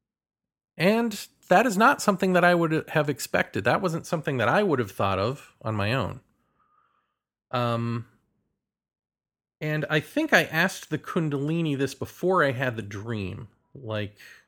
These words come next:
it might have been the same week or within two weeks, but I, I think I asked the Kundalini first. But either way, it certainly, when you think of that, I mean, death as renewal,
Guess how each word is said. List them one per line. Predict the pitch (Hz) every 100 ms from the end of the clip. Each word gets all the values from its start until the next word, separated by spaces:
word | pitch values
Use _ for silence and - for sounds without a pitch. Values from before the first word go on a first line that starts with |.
| _ _ -
it | -
might | 143 190
have | 185 -
been | 143 143 139 135 - _ _ _ _ _ _ _ _ -
the |
same | - 123 117 107
week | 120 139 139 -
or | 107
within | 107 110 104
two | - 135
weeks, | 131 127 -
but | 113
I, | 113 - 123
I |
think | - 160
I | 135
asked | 117 -
the |
Kundalini | 104 110 104 101
first. | - 113 98 90 - _ _ _ _ _ _ _ _ _ _ _ -
But | 196
either | 262 240
way, | 175 151 113 107 113 - _ -
it | 170 -
certainly, | - 233 - 196 175 151 135 - _ _ _ _ _ _ _ _ -
when | 160
you | 147
think | - 247 277
of | -
that, | 101 101 -
I |
mean, | 120 120
death | 110 147 175 -
as | 131 127 110
renewal, | 110 139 208 98 101 -